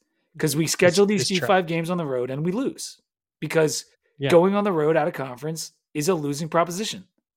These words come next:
Speaker 1: It, it, it just is.
Speaker 2: Yeah.
Speaker 1: But
Speaker 2: There is no, there is no win in a scenario like that.
Speaker 1: Nevertheless, Marshall, sixty-three in the F P I. They started the year at sixty-six.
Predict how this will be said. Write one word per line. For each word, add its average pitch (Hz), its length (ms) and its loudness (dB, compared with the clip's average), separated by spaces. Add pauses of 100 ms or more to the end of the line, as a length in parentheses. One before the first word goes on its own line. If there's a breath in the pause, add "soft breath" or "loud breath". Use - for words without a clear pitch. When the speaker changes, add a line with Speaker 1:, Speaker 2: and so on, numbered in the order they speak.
(100)
Speaker 1:
It, 143 120 -6
it, 147 260 -8
it 156 60 -6
just 160 240 -4
is. 226 180 2
Speaker 2:
Yeah. 131 80 -4 (880 soft breath)
Speaker 1:
But - 240 4 (260)
Speaker 2:
There 123 160 -4
is 139 200 -2
no, 131 360 -2
there 139 140 0
is 165 100 2
no 175 140 8
win 135 380 0
in 113 80 -16
a 110 120 -14
scenario 113 600 -10
like 110 260 -18
that. 117 220 -18 (500 loud breath)
Speaker 1:
Nevertheless, 151 800 -2 (680)
Marshall, 156 360 0 (140)
sixty-three 196 800 0
in 175 180 -6
the 151 140 0
F 151 180 0
P 143 160 0
I. 135 240 4
They 127 120 -2
started 180 480 0
the 151 100 -4
year 143 280 0
at 127 140 -4
sixty-six. - 840 -4